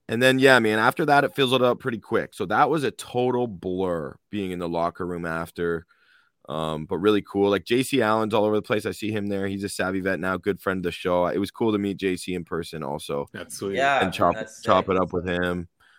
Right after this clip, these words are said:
Speaker 1: Um, yeah. So then I, then I just, like, Caleb and I were gonna do a video, um, on the field after, but then he was kinda like, like, we were, it was ti-, it's a tiring experience. And he was like, "Man, fuck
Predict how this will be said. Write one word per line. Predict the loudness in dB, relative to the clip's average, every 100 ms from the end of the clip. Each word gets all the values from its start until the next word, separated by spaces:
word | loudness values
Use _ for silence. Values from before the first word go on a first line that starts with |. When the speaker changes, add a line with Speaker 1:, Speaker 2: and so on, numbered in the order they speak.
| _ _ _
Speaker 1:
Um, | -4 -2 0 -2 -6 -12 _ _ _ _ 0
yeah. | 8 8 8 4 -4 -16
So | -8 -2 0 0 -4 _ _ _ _ _ _ _
then | 4
I, | 6 2 -4
then | 0 2
I | 4 4
just, | 4 2 2
like, | 2 2 -4 -18 _ _
Caleb | 2 4 4
and | 4
I | 4
were | 4
gonna | 2 2
do | 2
a | 0
video, | 0 0 2 2 -2 -6 -8
um, | -6 -4 -6 -8 -12 -8
on | -8
the | -8
field | -4 -2 0
after, | -2 -4 -4 -2 -2 -6 _ _ _
but | -6
then | -4 -2
he | -2
was | -2
kinda | 2 4 4
like, | 2 -2 -6
like, | -8 0
we | 2
were, | 2
it |
was | 0 -2
ti-, | -2 -2
it's | -4
a | -8
tiring | -6 -6 -6
experience. | -6 -6 -6 -6 -8
And | -8
he | -6
was |
like, | -6 -6
"Man, | -8 -8 -10
fuck | -8 -8